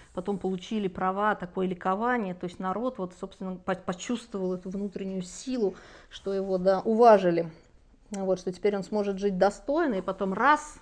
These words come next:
и вдруг вот такое, да, м, убийство, кровь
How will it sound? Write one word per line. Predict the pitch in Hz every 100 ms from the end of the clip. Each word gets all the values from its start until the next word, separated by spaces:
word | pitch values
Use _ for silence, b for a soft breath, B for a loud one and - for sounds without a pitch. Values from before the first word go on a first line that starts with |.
| -
и | -
вдруг | 175 190 240
вот | 196 185
такое, | 180 - 185 175 175 B B B B
да, | 190 202 214 214 B B B B - -
м, | 202 190 190
убийство, | 190 185 240 240 185
кровь | 175 180 202 202